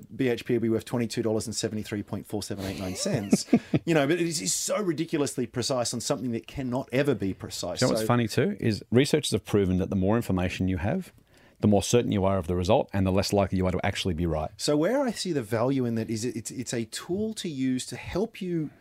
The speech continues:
Speaker 1: think through what needs to happen, to put some numbers around it. And what I'm gonna do, because we can't go into discounted cash flow <laughs> in this ten minutes that we've got, which we're probably already out of,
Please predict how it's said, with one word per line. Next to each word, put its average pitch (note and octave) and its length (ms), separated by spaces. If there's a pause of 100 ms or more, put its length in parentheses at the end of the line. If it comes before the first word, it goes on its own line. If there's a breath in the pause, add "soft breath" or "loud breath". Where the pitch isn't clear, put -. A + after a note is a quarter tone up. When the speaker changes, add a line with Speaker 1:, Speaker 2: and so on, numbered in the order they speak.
Speaker 1:
think - 440
through D#3+ 320
what C3 200
needs B2 280
to A#2+ 80
happen, G2 480 (200 loud breath)
to D3 100
put - 240
some D#3+ 240
numbers B2+ 480
around G2 460
it. - 160 (300 loud breath)
And D3+ 140
what A#3 120
I'm C4+ 120
gonna F3+ 200
do, B2+ 380
because F#3 360
we D3+ 100
can't A#2+ 300
go A2 160
into G2+ 460 (280)
discounted G2+ 400
cash - 220
flow A2+ 220 (100)
<laughs> - 140
in B2+ 60
this G#2+ 120
ten B2+ 240
minutes A2+ 240
that A2 140
we've F2+ 200
got, D3 200
which B2 120
we're - 80
probably G#2 300
already F#2 300
out A2 160
of, F#2+ 160